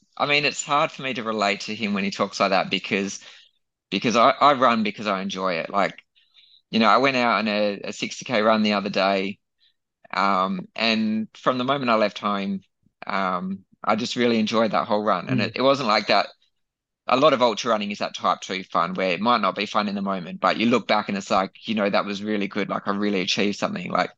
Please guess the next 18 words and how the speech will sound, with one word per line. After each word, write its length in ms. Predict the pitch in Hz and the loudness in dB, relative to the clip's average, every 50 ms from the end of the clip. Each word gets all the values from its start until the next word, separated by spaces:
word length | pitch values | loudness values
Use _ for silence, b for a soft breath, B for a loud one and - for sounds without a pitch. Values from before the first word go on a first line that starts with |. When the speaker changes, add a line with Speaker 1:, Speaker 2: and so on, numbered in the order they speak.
| B B B B B B - | B B B B B B 0
Speaker 1:
that 120 | - 101 98 | 2 4 4
actually 320 | 95 90 - - - 98 | 4 2 2 0 -2 0
was 240 | 101 101 104 104 - | 0 0 0 0 0
fun." 340 | - - 85 85 87 - - _ B B B B B B B B B _ _ _ - | 0 -2 -2 -2 -4 -8 -12 _ B B B B B B B B B _ _ _ 2
But, 200 | 113 113 107 92 | 4 4 6 6
Speaker 2:
Type 240 | 147 156 180 - - | 6 4 4 4 2
Speaker 1:
you 80 | 120 | 0
know, 100 | 113 107 | 2 4
some 100 | 156 156 | 6 8
Speaker 2:
two 100 | 151 151 | 8 8
Speaker 1:
of 80 | 147 131 | 8 6
my 100 | 113 110 | 4 4
lo- 80 | 123 | 6
Speaker 2:
fun. 380 | 127 123 120 113 101 98 98 98 b b b b b b b b b b b - | 6 4 4 2 0 -4 -8 -10 b b b b b b b b b b b 0
Speaker 1:
Yeah. 240 | 120 123 110 98 | 4 4 6 6
Speaker 2:
I 160 | 92 170 175 180 | 8 8 8 8
love 680 | 175 160 156 156 156 160 165 170 175 180 160 151 147 139 | 8 8 8 10 10 10 10 10 10 10 8 4 0 0
that. 320 | 139 120 104 98 - | 0 0 -2 -2 -6